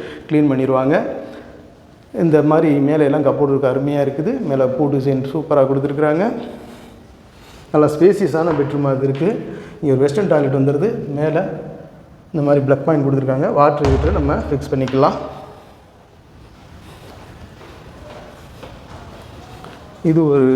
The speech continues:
இந்தியன் டாய்லெட் இங்க வந்துருது. ஜெனரல் டாய்லெட்டு. இதுலேயும் மேலே பிளக் பாயிண்ட் கொடுத்துருக்காங்க. வாட்டர் ஹீட்டர் நம்ம ஃபிக்ஸ் பண்ணிக்கலாம். இப்படி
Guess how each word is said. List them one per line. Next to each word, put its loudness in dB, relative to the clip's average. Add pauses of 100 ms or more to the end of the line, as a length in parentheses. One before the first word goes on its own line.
இந்தியன் 2
டாய்லெட் 4
இங்க -2
வந்துருது. 0 (1500)
ஜெனரல் 2
டாய்லெட்டு. 2 (720)
இதுலேயும் -2
மேலே 0 (1000)
பிளக் 0
பாயிண்ட் 0
கொடுத்துருக்காங்க. -6
வாட்டர் -2
ஹீட்டர் -4
நம்ம -4
ஃபிக்ஸ் -4
பண்ணிக்கலாம். 0 (2000)
இப்படி 0